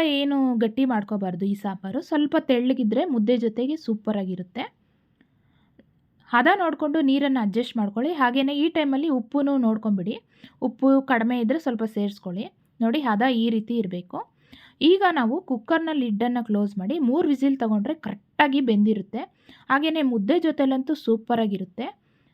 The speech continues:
ಈ ಸಾಂಬಾರು. ನಾನು ಚಪಾತಿ ಜೊತೆಲಿ ಸರ್ವ್ ಮಾಡಿದ್ದೆ, ತುಂಬಾನೇ ಚೆನ್ನಾಗ್ ಬಂದಿತ್ತು. ಆ, ಟೇಸ್ಟ್ ಅಂತೂ ಒಳ್ಳೆ, ಯಾವ ಮಟನ್ ಸಾರೂನು ಬೇಕಾಗಿಲ್ಲ,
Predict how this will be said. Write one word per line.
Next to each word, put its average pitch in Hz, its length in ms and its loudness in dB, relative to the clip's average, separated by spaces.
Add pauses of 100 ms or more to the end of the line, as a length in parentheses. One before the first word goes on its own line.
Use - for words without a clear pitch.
(500)
ಈ 226 140 2
ಸಾಂಬಾರು. 208 640 -2 (960)
ನಾನು 294 240 2
ಚಪಾತಿ 294 460 2
ಜೊತೆಲಿ 285 320 2
ಸರ್ವ್ 226 240 0
ಮಾಡಿದ್ದೆ, 220 320 0
ತುಂಬಾನೇ 262 480 2
ಚೆನ್ನಾಗ್ 220 380 -2
ಬಂದಿತ್ತು. 196 420 -4 (480)
ಆ, 220 200 2
ಟೇಸ್ಟ್ 233 420 2
ಅಂತೂ 262 240 0
ಒಳ್ಳೆ, 233 360 2
ಯಾವ 214 200 2
ಮಟನ್ 233 400 0
ಸಾರೂನು 262 420 2
ಬೇಕಾಗಿಲ್ಲ, 220 520 0